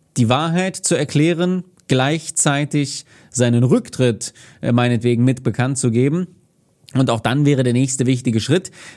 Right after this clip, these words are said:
diese, diesen Sitz in diesem Gremium, in diesem M-D-R-Rundfunkrat aufzugeben, wenn er ja ohnehin nie wirklich vorhatte, daran noch mehr teilzunehmen.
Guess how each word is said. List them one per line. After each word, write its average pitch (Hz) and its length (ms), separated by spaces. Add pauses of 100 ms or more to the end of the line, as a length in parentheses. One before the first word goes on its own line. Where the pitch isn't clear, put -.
(140)
diese, 113 520
diesen 113 280
Sitz 160 380
in 127 140
diesem 117 240
Gremium, 139 640
in 123 80
diesem 113 160
M-D-R-Rundfunkrat 120 1300
aufzugeben, 123 960
wenn 131 120
er 139 80
ja 135 180
ohnehin 151 720 (400)
nie 151 360
wirklich 143 360
vorhatte, 127 640 (320)
daran 113 420 (280)
noch - 180
mehr 117 120
teilzunehmen. 120 800